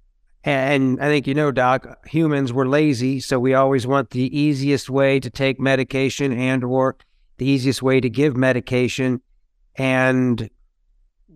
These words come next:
a lot of people, and even in the cannabinoid C B D, T H C world, the tinctures will have olive oil or it'll have some other type of oil that the cannabinoids are mixed with. But how well does the body break down,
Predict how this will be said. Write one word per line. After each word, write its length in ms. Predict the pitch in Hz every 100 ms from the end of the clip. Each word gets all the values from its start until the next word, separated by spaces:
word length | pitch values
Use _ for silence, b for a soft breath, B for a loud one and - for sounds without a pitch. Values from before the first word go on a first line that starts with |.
| _ -
a 140 | 139
lot 240 | 135 139
of 80 | 131
people, 560 | 143 143 147 143 139 -
and 200 | 127 127
even 260 | 156 143 139
in 120 | 135
the 180 | 135 123 _ _ -
cannabinoid 600 | 139 135 139 143 139 123
C 220 | - 143
B 180 | 135 135
D, 220 | 139 139
T 180 | - 139
H 160 | 135
C 220 | - 165 175
world, 340 | 131 135 123
the 60 | 123
tinctures 480 | 143 143 - 135
will 140 | 113 117
have 280 | 127 127 113
olive 340 | 120 131 139 127
oil 500 | 135 139 139 139 _ _ _ _ -
or 140 | 131 131
it'll 100 | 117
have 200 | 131 -
some 180 | 127
other 120 | 131 120
type 220 | 139 120
of 140 | 113 151
oil 600 | 156 156 143 131 127 _ _ _ -
that 240 | 123 123 123
the 500 | 123 120 117 120 - _ _
cannabinoids 560 | - 139 139 127 127 123
are 60 |
mixed 360 | 123 180 - -
with. 380 | 123 123 117 - _ _ _ _ _ -
But 460 | 113 - 135 123 _ _ _ -
how 300 | - 180 226
well 260 | 190 190
does 260 | 151 160 135
the 100 | 131
body 360 | 131 139 143
break 320 | 131 131 127 110
down, 600 | 131 131 127 120 113